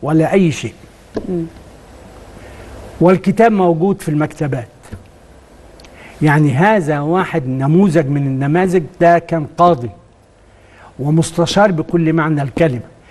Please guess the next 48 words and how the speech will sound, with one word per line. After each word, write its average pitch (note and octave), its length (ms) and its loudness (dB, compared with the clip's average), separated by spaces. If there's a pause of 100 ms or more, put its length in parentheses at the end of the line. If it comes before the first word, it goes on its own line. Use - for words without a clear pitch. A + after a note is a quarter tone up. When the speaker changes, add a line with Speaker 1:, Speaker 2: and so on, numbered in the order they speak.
(320)
Speaker 1:
المرحوم E3+ 420 2
فرج G3+ 320 2
فودة E3 420 2
كتب E3+ 280 0
في C3+ 240 -8
هذا، B2 280 -8 (680)
المرحوم E3 520 4
نصر E3+ 260 0
حامد E3+ 340 0
أبو C#3 180 0
زيد C3 260 -6
كتب F3 260 0
في C#3 240 -4
هذا. C3+ 260 -4 (200)
Speaker 2:
مم. F3+ 160 -2 (720)
طيب، D#3 220 0
حضرتك A#3 520 -2
عمال G3+ 300 0
بتقول A#3+ 300 0
لي A3+ 180 0
أسامي A#3+ 460 2 (300)
دفع G#3 300 2
الثمن A#3+ 380 0
برضو A3 260 -2
الكلام G3+ 320 -4
في A#3+ 80 -10
Speaker 1:
طبعًا. E4 300 4
Speaker 2:
هذا. C3+ 80 0 (360)
يعني، F3 380 -4
نصر G#3 260 -2
حامد G#3+ 320 0
أبو F3 200 -2
زيد A3+ 260 0
عانى A#3+ 320 2
سنوات. A3+ 480 2 (100)
Speaker 1:
طب G3 160 2
وانت C4+ 160 2
مش F3 120 -4
Speaker 2:
و-، - 40 4
Speaker 1:
عرفك G#3+ 340 2
Speaker 2:
و-، E3 40 0
Speaker 1:
ان D#3+ 100 -4
انا F3+ 160 0
ممكن E3 240 -2
ما - 120 2
ادفعش E3 400 -4
ثمن D#3 220 0
الكلام؟ C3+ 420 -2